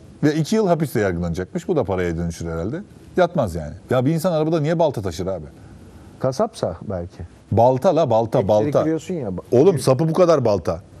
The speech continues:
Speaker 1: Yani kocaman balta abi, bu kadar sapı var baltanın yani.
Speaker 2: Ya da o-, o-, ormanda ağaç kesiyor abi. Başka bir açıklaması ya da adam kesiyor yani. Başka bir açıklaması yok abi. Baltayla
Speaker 1: Neden?
Speaker 2: bir şey kesiyor
Speaker 1: Yani
Speaker 2: yani bu.
Speaker 1: senin arabanda bir şey var mı?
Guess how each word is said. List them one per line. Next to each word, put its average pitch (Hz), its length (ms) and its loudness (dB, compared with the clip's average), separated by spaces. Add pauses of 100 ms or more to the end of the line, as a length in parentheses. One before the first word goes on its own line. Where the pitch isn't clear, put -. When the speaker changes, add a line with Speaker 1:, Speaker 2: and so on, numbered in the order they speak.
(600)
Speaker 1:
Yani 98 240 0
kocaman 175 480 4
balta 196 280 6
abi, 196 180 4
bu 156 60 0
kadar 160 240 4
sapı 165 280 0
var 190 180 4
baltanın 175 400 2
yani. 90 260 -2 (560)
Speaker 2:
Ya 104 140 -6
da 120 280 -6 (360)
o-, - 60 -8
o-, 113 440 -6
ormanda 127 380 -2
ağaç 143 220 -2
kesiyor 98 360 -4
abi. 104 140 -4
Başka 95 280 -6
bir 120 60 -2
açıklaması 123 380 -6
ya 135 100 0
da 175 60 2
adam 185 220 2
kesiyor 143 400 0
yani. 95 300 -4
Başka 110 320 -4
bir 131 80 -2
açıklaması 147 580 -4
yok 214 160 0
abi. 196 340 -2
Baltayla 151 280 2
Speaker 1:
Neden? 208 140 2
Speaker 2:
bir 190 80 -4
şey 208 120 -4
kesiyor 214 320 2
Speaker 1:
Yani 208 140 4
Speaker 2:
yani 123 200 0
bu. 110 60 -4
Speaker 1:
senin 220 220 2
arabanda 208 500 2
bir 165 40 0
şey 208 200 2
var 254 140 2
mı? 127 160 -4